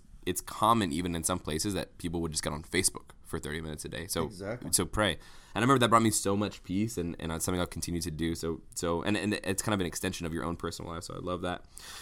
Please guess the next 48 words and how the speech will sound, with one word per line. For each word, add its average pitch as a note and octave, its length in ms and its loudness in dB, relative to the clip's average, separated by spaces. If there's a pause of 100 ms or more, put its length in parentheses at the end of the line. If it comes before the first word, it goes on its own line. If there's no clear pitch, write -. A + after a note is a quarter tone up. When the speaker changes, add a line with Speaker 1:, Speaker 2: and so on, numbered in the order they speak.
(240)
Speaker 1:
Um, G2+ 300 6 (300)
with, C#3+ 300 8
with B2+ 320 6
this, G#2 380 4 (400)
<sighs> - 400 -6
I G2 60 -2
think B2 220 2
it's G#2+ 100 2
so G2+ 180 6
good. F#2+ 320 2
I, - 80 -6 (120)
and F#2+ 100 0
I, F#2 120 0
I - 40 -2
wonder A2 300 4
what, E2 320 -2 (140)
what F2+ 200 -2
you F2 80 0
would F2 100 0
say F#2 140 2
to F2 80 -4
this, F2+ 180 0
but - 240 -2 (420)
so G#2 360 4 (200)
there's A2+ 280 0
kind E3 120 -2
of D#3 100 0
a G#2+ 40 2
difference G2 380 0
between, F2+ 640 -4 (100)
like, F2 200 -6
the, E2+ 280 -2
the F2+ 60 -6
forms F#2+ 280 0
of F2 100 -2
responsibility E2+ 880 -2
that, F2+ 320 -4
that E2 280 -4
a F2 60 -8
person F2 260 -2
takes E2+ 240 -2
on E2 300 -2 (220)
in F2 160 -4
terms F2+ 260 -2
of E2+ 260 -2
it F#2 120 -4
can F#2 140 -2
be F2+ 220 2